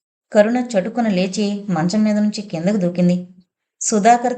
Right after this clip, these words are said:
తాగినందువల్ల అడుగులో అడుగు వేసుకుంటూ జాగ్రత్తగా వస్తున్నాడు.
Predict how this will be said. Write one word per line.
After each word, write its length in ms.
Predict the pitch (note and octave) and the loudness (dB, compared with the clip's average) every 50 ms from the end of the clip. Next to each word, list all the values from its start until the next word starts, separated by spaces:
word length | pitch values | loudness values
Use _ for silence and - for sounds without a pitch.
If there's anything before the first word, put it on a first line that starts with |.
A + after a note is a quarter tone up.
| - - | -2 -2
తాగినందువల్ల 840 | E3+ F3 F#3+ G#3+ A3+ A3 A3 A3 G#3 F#3+ F3 E3 E3+ F#3 A3 A3+ - | 0 0 0 0 -2 -2 -2 0 0 0 0 0 -2 -2 -4 -6 -6
అడుగులో 400 | - E3 D#3+ E3+ F3+ G3 G#3 G#3 G#3+ | -6 -4 -2 0 0 2 2 0 0
అడుగు 300 | - - E3 F3 F3+ G3+ | -2 -4 -4 -2 -2 -2
వేసుకుంటూ 520 | G#3 G#3 G#3 - G#3+ G#3 F#3 G#3+ G#3 G3+ | -2 -2 -2 -2 -2 -2 0 0 -2 -2
జాగ్రత్తగా 640 | F3+ - E3+ D3 D3 D#3+ F#3+ G#3 G3+ A#3 A3 A#3+ | -2 -4 -4 -2 -2 -2 -2 -2 -2 -2 0 0
వస్తున్నాడు. 560 | A3 F3+ F3 - - F3 F3 F3 F3+ F3+ F3+ | 0 0 0 -2 -2 0 0 2 2 0 -2